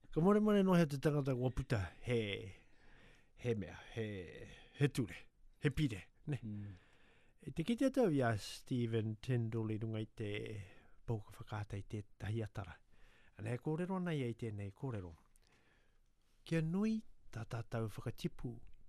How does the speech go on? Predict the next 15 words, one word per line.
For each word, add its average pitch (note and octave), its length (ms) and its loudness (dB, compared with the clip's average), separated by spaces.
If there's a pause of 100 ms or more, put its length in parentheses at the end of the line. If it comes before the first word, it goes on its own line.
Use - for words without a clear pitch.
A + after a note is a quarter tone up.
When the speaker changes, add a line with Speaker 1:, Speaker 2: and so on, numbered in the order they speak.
Speaker 1:
i A#2+ 80 -2
nā A2 240 -2
rākau A#2 560 -4 (1200)
Māori. A2 540 -2 (1120)
Kia G#2 180 -2
kahai C#3+ 500 2
nā A#2 220 0
rākau A2+ 480 -2
nei A2 320 -2
ki A2+ 200 -8
te A#2 120 -4 (160)
ārai E3+ 400 0
atu C3+ 320 -6 (1040)
i C#3 80 0
nā C3+ 220 0